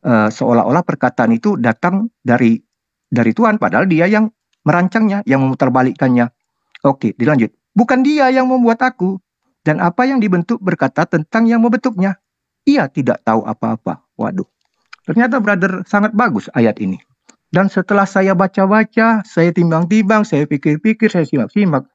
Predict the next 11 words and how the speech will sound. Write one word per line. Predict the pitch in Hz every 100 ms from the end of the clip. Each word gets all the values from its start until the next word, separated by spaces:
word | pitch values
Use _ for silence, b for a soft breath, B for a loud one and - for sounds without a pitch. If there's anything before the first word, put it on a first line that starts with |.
| b b b -
kayaknya | 226 233 247 247 277 277 240 _ _ _ _ _ -
ini | 254 302 277
kena | 247 233 -
nih | 135
bangsa | 123 120 123 147
yang | 131 127
buta | 131 120 131
ini | 127 190
kepada | 202 139 160
sesuatu | 156 - 170 175
bangsa | 165 196 - 160